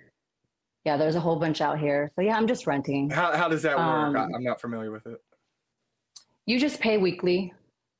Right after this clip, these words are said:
Speaker 2: Okay,
Speaker 1: A certain
Speaker 2: okay.
Speaker 1: amount, yeah, depending on, depending on the size that you have is depending on the price. So yeah,
Speaker 2: Do
Speaker 1: weekly.
Speaker 2: you have the same spot every time?
Speaker 1: Yeah, like, that's my studio. Like, I have my stuff there. Yeah.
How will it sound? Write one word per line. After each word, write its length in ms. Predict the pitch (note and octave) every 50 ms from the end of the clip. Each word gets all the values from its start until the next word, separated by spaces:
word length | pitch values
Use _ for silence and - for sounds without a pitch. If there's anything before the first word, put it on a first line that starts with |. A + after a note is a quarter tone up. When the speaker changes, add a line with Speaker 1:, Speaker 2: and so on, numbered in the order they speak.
| _ _ _ _ _ _ _ _ _ _ _ _ _ - D3
Speaker 2:
Okay, 400 | D#3+ F3 - G3 E3+ D#3+ E3 E3+
Speaker 1:
A 60 | F#3+
certain 300 | F3 - G3+ F3+ E3+ E3+
Speaker 2:
okay. 120 | E3+ E3+ D#3+
Speaker 1:
amount, 340 | D#3 D#3+ D#3+ D#3+ D3+ D3+
yeah, 260 | D#3+ F#3 E3+ D#3+ D#3 D#3
depending 360 | E3+ F3 - F#3 F3 F3+ F3+
on, 140 | F3 - E3+
depending 300 | F#3 E3+ G#3 G3+ G3+ F#3+
on 80 | F3+
the 60 | E3+
size 260 | F3 - E3+ D#3+ E3+ -
that 120 | E3+ -
you 80 | F#3 E3+
have 320 | D#3 D3+ C#3+ C#3 C#3+ D3 D3
is 220 | D3+ D3+ C#3+ - _ _ -
depending 320 | F3+ D3+ - D3 D3+ D3
on 120 | C#3+ C#3
the 60 | C#3 C3
price. 400 | - C3+ B2+ B2 C3 C3+ - -
So 220 | - A#2+ C3 C3+
yeah, 160 | D3+ - C#3+
Speaker 2:
Do 80 | - - - _ -
Speaker 1:
weekly. 340 | F3+ E3+ D#3+ - - F#3 F#3
Speaker 2:
you 60 | F#3
have 220 | F3+ F3 E3+ E3
the 100 | E3 D#3+
same 380 | D#3 - - E3+ D#3 D#3 D#3+ D#3
spot 480 | D3+ - - - D#3 D3+ D3+ D#3 - -
every 360 | - D3 C#3+ C#3 D3 C#3+ C#3 C#3
time? 560 | - D3+ D3 C3+ C#3 C#3 D3+ E3 E3+ F3 - _ _ _ _ _ _ _ _ _ _ _ _ _ _ _ -
Speaker 1:
Yeah, 160 | A3 A3 G#3
like, 160 | F#3+ F3+ E3
that's 180 | G#3 G3+ G3+ G3+
my 200 | G#3 F#3+ F3 F3
studio. 540 | E3+ - - E3 D3+ C#3+ A2+ - C#3 C#3+ - - -
Like, 240 | - D#3 D3 - - -
I 100 | E3+ E3
have 240 | D#3 E3+ D#3+ D#3 - - -
my 140 | E3+ D#3 D3+
stuff 280 | - - E3 D#3+ -
there. 460 | - D#3 D3+ D3 D3 C#3+ C#3+ D3 - - - - _ _ _ _ _ _ _ _ -
Yeah. 280 | - - - - -